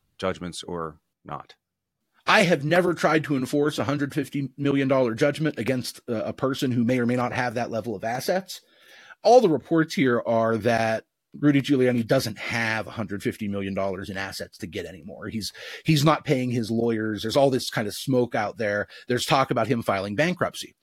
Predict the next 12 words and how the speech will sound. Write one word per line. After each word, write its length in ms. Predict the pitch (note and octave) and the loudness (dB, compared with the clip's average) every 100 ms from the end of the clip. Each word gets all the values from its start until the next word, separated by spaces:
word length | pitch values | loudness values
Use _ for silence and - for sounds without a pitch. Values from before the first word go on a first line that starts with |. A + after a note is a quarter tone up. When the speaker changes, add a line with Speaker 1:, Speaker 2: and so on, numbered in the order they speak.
| _ - - | _ -20 -4
Speaker 2:
Now, 140 | D3 C#3+ | 0 4
bankruptcy 560 | F#3 G3+ G3 D3 D#3+ | 4 2 0 0 -2
won't 300 | B2 C#3 C#3+ | 2 2 2
necessarily 640 | C#3 B2+ A#2 C#3+ B2+ A2+ G#2+ | -4 -4 -2 0 0 -2 -4
discharge 680 | G2+ G#2 - D3 D3 B2 G#2+ | -6 -8 -2 2 2 0 -6
this 220 | F#2+ - | -8 -10
debt. 420 | F#2 F2+ - _ _ _ _ _ - | -10 -10 -10 _ _ _ _ _ -6
Um, 460 | G#2+ G2+ G2 F#2+ G#2 | -4 -4 -8 -12 -8
there, 220 | G#2+ G2+ | -8 -6
you 240 | C#3 B2 A2+ | -6 -4 -2
know, 100 | G2+ | -4
there's, 340 | G2+ G2+ - | -4 -6 -8